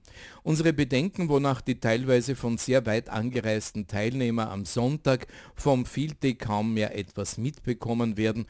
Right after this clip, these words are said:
wurden wiederholt abgewiesen, obwohl gerade durch vermehrten Besuch bei solchen Großveranstaltungen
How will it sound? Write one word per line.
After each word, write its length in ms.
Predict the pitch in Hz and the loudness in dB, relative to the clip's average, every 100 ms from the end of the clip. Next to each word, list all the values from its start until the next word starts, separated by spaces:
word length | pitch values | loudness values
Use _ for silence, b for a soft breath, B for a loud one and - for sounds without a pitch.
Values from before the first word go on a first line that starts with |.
| B B - | B B 2
wurden 340 | 143 147 127 | 2 2 -2
wiederholt 580 | 120 135 113 113 143 - | 2 2 4 2 2 0
abgewiesen, 800 | 104 - - 113 113 107 110 95 B B | -2 -2 -2 0 2 0 -2 -6 B B
obwohl 340 | 135 131 151 143 | -2 2 2 2
gerade 400 | 123 104 107 127 | 2 2 0 0
durch 180 | 117 107 | -2 -2
vermehrten 540 | 117 104 113 123 117 | -2 0 0 0 -4
Besuch 340 | 107 - 143 123 | -6 -4 -6 -4
bei 160 | 110 | -4
solchen 480 | 92 101 113 - 120 | -2 0 -2 -2 -6
Großveranstaltungen 1300 | 101 98 123 - 117 110 110 - 110 - 117 117 | -4 -4 -4 -4 -4 -4 -4 -2 -2 -2 -2 0